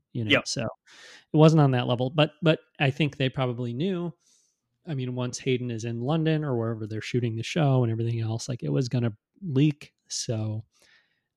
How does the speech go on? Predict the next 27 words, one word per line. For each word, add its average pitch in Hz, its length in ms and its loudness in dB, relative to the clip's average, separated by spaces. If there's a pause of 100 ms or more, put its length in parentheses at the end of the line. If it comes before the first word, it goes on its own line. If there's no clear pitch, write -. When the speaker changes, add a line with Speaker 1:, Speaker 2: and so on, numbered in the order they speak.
(100)
Speaker 1:
uh, 113 300 -2
I'm 127 120 -2
kinda 120 200 -2
glad 113 240 -2
that 113 100 -14
they 135 100 -4
just - 200 -10
confirmed 139 400 -4
it. - 120 -8 (1300)
Speaker 2:
Mm-hmm. 139 80 -8
Speaker 1:
But 180 340 2 (720)
that 151 220 4
leads 156 200 6
us 151 140 2
into 143 240 4
the 127 120 4
next, - 600 -2 (160)
uh, 117 380 2
show 117 280 0
announcement 113 420 -4
for 127 120 0
today, 117 240 -2
which 117 180 -4
is 113 200 0
the 117 380 -2
Ahsoka 180 320 2
show. 117 420 2